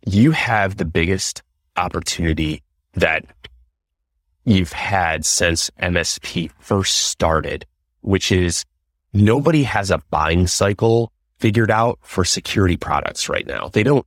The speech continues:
they don't understand when to buy the next level of product. As in, like, if I, if I talk about my own buying cycle for, like, a car, my buying cycle for a car is four years. Okay. If Steven comes to me and says, "Hey,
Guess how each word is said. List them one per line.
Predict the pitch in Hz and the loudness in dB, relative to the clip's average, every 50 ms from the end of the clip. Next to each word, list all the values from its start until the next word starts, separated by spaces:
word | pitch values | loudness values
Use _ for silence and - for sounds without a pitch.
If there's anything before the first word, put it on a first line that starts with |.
| _ - | _ -2
they | 110 123 131 | 0 2 2
don't | 147 143 135 | 4 2 2
understand | 139 127 120 113 95 - - - 117 123 110 85 82 82 85 82 - | 4 2 2 2 2 0 -2 -2 -2 0 0 0 -2 -2 -4 -6 -4
when | - 95 90 98 107 104 101 - | -2 0 2 2 2 2 0 0
to | - 98 | 0 -2
buy | 87 76 87 82 80 80 85 82 | 0 0 0 0 2 0 0 0
the | 82 85 | 0 0
next | 80 80 78 78 - - - - - - _ _ _ _ _ _ | 0 -2 -2 -4 -6 -8 -10 -10 -10 -16 _ _ _ _ _ _
level | - 90 92 92 95 87 92 90 80 78 - _ _ _ _ - | -2 0 0 0 0 0 -2 -2 -4 -4 -8 _ _ _ _ -4
of | - 90 - - - - _ _ | -4 -4 -4 -6 -16 -20 _ _
product. | - - 92 85 82 - - - - | -4 -2 0 0 0 -2 -6 -6 -4
As | - 107 101 117 | -4 0 2 2
in, | 113 107 | 4 4
like, | 104 98 92 85 | 4 4 2 0
if | - 98 - | -4 -4 -2
I, | 104 104 104 104 104 98 - | 0 0 0 0 -2 -2 -4
if | - - | -4 -2
I | 110 104 | -2 -2
talk | - - 113 - | -2 -2 -4 -2
about | 104 95 90 85 87 | 0 0 0 0 0
my | 92 90 87 90 | 0 0 0 0
own | 90 90 90 85 | 0 0 0 0
buying | 87 85 85 82 82 | 0 0 -2 -2 -4
cycle | - - 82 80 - 80 | -4 -4 -4 -4 -6 -6
for, | - - 80 | -4 -2 -2
like, | 78 76 - | -2 -2 -4
a | - | -4
car, | - - - - - 82 73 69 67 - _ _ _ _ _ _ _ | -6 -6 -2 0 0 0 0 -2 -4 -6 _ _ _ _ _ _ _
my | - 92 95 | -2 0 0
buying | 101 110 110 113 107 | 0 0 2 2 0
cycle | 104 - - 95 - 92 85 | 0 0 0 0 0 -2 -2
for | - 85 82 | 0 -2 -2
a | - | -2
car | - - 87 78 78 | -2 0 0 2 2
is | 78 - - - | 0 -2 -4 -4
four | - 85 85 80 | -2 0 2 2
years. | 80 78 76 67 50 - - - | 2 0 -2 -4 -6 -6 -6 -8
Okay. | - - - 80 78 80 80 - - _ _ _ _ | -6 -6 -4 -2 -2 -2 -4 -8 -12 _ _ _ _
If | - 92 87 87 82 - - - 73 | -4 -2 -2 -2 -4 -6 -10 -10 -8
Steven | - - - 123 127 123 | -4 0 2 4 4 4
comes | - - 101 95 - | 2 2 0 0 0
to | - | 0
me | 92 87 | 0 0
and | 85 85 | 0 -2
says, | - 85 - | -4 -6 -4
"Hey, | 127 135 139 135 127 113 101 | -2 0 0 0 0 -2 -4